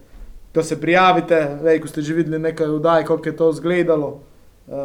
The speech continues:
prijava torej na smiljan pika kuhar afna N S Mura pika si, pa vam z mes-, z veseljem damo šanso, ko malo noči pospremite tekmo, pokomentirate.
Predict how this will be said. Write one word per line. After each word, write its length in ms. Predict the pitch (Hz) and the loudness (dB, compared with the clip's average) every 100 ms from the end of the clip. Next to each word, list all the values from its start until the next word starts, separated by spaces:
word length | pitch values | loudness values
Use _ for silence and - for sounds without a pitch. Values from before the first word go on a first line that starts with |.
| 135 135 135 139 139 139 135 | -8 -8 -8 -8 -6 -8 -6
prijava 580 | 156 165 156 151 147 143 | 0 4 4 2 -4 -6
torej 340 | 151 147 139 | -6 -6 -8
na 160 | 139 135 | -8 -10
smiljan 440 | - 160 151 143 | -8 -6 -6 -4
pika 220 | 156 156 | -6 -6
kuhar 340 | 147 156 147 147 | -8 -6 -4 -4
afna 240 | 147 143 | -6 -6
N 80 | 147 | -6
S 140 | 143 156 | -6 -6
Mura 260 | 160 156 | -4 -4
pika 280 | 151 160 156 | -4 -4 -4
si, 340 | 151 190 185 - - - - - - | 0 -2 -2 -8 -14 -14 -14 -20 -14
pa 120 | - 147 143 143 143 139 | -6 -4 -2 -2 -4 -8
vam 240 | 143 160 | -4 -2
z 80 | 151 | 0
mes-, 240 | 170 165 | 0 0
z 100 | 175 | 0
veseljem 400 | 165 170 190 175 175 | 0 2 2 2 4
damo 280 | 180 175 | 4 4
šanso, 420 | 165 185 180 170 156 | 2 0 0 -2 -4
ko 400 | 156 151 147 - - - | 0 0 -2 -8 -12 -10
malo 280 | - 180 180 | 0 4 4
noči 300 | 185 196 190 | 4 2 0
pospremite 560 | 170 170 185 185 170 165 | -4 -4 -2 0 0 -2
tekmo, 340 | 185 180 165 | -2 -2 -2
pokomentirate. 920 | 165 151 165 160 165 175 170 160 156 | -2 -6 -4 -2 4 6 8 6 0